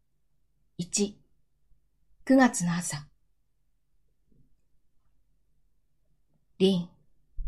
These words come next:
優しい声で呼ばれた気がして、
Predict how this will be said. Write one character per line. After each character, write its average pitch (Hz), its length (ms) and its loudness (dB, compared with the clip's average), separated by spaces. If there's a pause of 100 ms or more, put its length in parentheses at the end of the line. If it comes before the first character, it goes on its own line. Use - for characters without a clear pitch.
(1120)
優 170 100 -2
し 226 360 0
い 247 40 2
声 247 220 2
で 180 120 0
呼 160 60 -2
ば 175 100 -2
れ 185 80 -2
た 196 140 -4
気 185 140 -6
が 185 100 -2
し - 80 -8
て、 175 240 -8